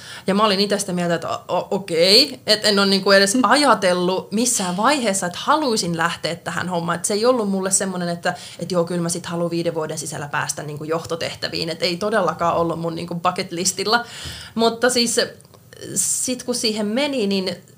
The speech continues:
Speaker 1: niin siinähän tulee ihan hirveästi sitä semmoista, niin kuin, kitkaa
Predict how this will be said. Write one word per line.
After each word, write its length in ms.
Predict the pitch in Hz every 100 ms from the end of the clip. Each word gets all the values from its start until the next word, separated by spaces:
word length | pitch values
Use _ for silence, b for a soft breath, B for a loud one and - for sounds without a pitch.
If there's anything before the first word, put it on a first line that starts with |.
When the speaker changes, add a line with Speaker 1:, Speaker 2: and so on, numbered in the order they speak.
| - - -
Speaker 1:
niin 160 | 202
siinähän 440 | 202 226 208 202 202
tulee 320 | 247 226 185
ihan 260 | 214 196 202
hirveästi 640 | 220 269 214 175 170 175
sitä 320 | 175 180 180
semmoista, 520 | 170 180 170 170 175 170 - B B B B B
niin 160 | 180
kuin, 260 | 175 175 180 175 -
kitkaa 880 | 277 294 - - 180 156 156 -